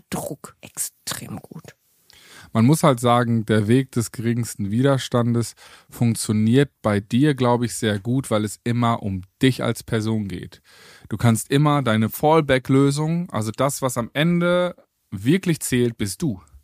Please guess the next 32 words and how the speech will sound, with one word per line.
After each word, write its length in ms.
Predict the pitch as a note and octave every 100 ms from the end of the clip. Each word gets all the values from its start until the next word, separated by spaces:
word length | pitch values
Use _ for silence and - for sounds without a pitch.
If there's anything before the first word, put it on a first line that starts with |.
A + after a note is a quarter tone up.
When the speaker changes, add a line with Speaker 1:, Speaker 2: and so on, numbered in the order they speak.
| _ _
Speaker 2:
Und 200 | A#2 G#2
du 120 | C#3 C#3
musst 320 | D3 - -
dich 160 | A2
nicht 180 | G#2+ -
vorbereiten. 640 | - F2 F#2 F#2 E2 F2+ -
Du 100 | C3+
bist 220 | C#3+ -
du. 160 | C3+ G#2 _ - - _ _ _ _ _ _ _ _ _ _ -
Und 300 | B2 A2+ - -
du 120 | B2
könntest 400 | A2+ D3+ E3 -
vielleicht 320 | B2 G2+ G#2
sogar 280 | - G2+ F#2+ - - - _ _
viel 540 | - - F3+ G#3 F#3
mehr 260 | D3 E3 F#3
von 220 | C#3+ B2+
dir 140 | A#2
zeigen 380 | - A#2 G2+ G#2
und 120 | G2
viel 260 | - E3+ G3
mehr 160 | D#3+ C3
Menschen 600 | B2+ C#3 - A#2+ A2+ G2
mit 160 | A2 A2+
deiner 200 | A2 G#2
positiven 640 | B2+ A#2+ A#2 - A#2 A2
Art 420 | - G#2+ A2 - -
anstecken 840 | B2 E3 - - A#2+ - B2+ B2
und 180 | A2+ A2+
denen 160 | A2+
was 140 | A2 -
beibringen, 400 | C3 C#3+ B2